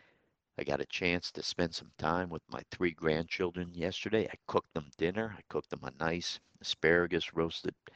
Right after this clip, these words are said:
red pepper risotto. And I,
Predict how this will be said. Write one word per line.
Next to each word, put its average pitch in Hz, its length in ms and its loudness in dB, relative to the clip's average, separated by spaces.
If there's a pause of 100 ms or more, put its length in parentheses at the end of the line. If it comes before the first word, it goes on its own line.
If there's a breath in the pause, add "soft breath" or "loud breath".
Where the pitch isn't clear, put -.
(640 soft breath)
red 85 200 4 (100)
pepper 90 520 2
risotto. 87 720 6 (1000)
And 65 260 -10
I, 64 220 -4